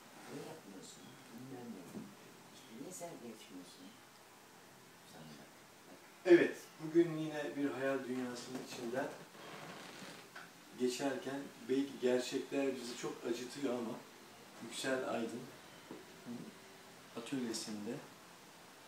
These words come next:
Speaker 2: beraberiz. Bakalım onun bugün başladığı hayat nasıl, e, hızlanmış? Bize bu sohbeti onunla derinleştirelim istiyoruz.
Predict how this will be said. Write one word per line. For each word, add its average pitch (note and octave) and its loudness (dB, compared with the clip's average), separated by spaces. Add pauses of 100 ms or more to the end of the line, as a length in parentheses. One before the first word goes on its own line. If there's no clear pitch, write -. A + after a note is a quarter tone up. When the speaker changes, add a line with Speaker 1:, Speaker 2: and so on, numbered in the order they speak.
(380)
Speaker 2:
beraberiz. B2 0
Bakalım B2+ -4 (840)
onun C#3 2
bugün C#3 0
başladığı C#3 2
hayat B2 -2 (1080)
nasıl, C3 2 (760)
e, A#2 -8 (300)
hızlanmış? A#2 -2 (220)
Bize C3 -2 (680)
bu D3+ -4
sohbeti A#2 -4 (460)
onunla B2+ 2
derinleştirelim A#2+ 2
istiyoruz. A#2+ -6